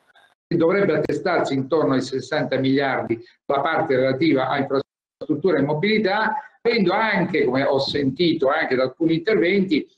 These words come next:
l'idea di riprogettare questa parte dell'Italia che è stata un po' dal punto di vista dell'infrastruttura messa in secondo piano e che invece ha una grande eh, potenzialità di sviluppo. Non parlo solo del turismo, ma ovviamente, come tutti sappiamo,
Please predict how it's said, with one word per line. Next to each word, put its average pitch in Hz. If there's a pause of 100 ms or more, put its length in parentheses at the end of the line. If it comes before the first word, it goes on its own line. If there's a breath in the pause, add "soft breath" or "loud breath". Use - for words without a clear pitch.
l'idea 190
di 170
riprogettare 202
questa 143
parte 135
dell'Italia 123
che 147
è -
stata 147
un 143
po' -
dal 127
punto 147
di 143
vista 143
dell'infrastruttura 131
messa 160
in 131
secondo 156
piano 185
e -
che 214
invece 160
ha 147
una 143
grande 139 (200 soft breath)
eh, 135
potenzialità 151
di -
sviluppo. -
Non -
parlo 165
solo 160
del 143
turismo, 185
ma 123
ovviamente, 127
come 113
tutti -
sappiamo, -